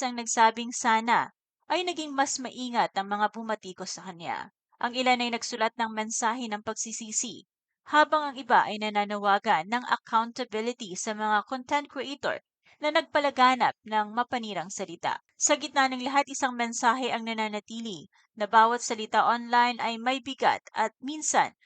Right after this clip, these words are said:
ang mga birong tila magaan ay maaring magdulot ng sugat na hindi maghihilo.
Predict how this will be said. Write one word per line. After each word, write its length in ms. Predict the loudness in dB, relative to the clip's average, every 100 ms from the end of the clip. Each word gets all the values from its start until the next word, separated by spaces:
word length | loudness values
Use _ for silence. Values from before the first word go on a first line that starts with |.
| _
ang 240 | -4 -2 0
mga 140 | -2 -4
birong 320 | -6 -6 -6
tila 320 | -8 -4 -4 -2
magaan 560 | -2 0 2 2 2
ay 80 | -2
maaring 480 | 4 6 6 4 -2
magdulot 480 | -4 _ -10 -8 -8
ng 160 | -8 0
sugat 480 | 0 2 2 2 2
na 160 | -8
hindi 320 | -6 -8 -8 -4
maghihilo. 800 | -6 -6 -12 -12 -6 -6 -6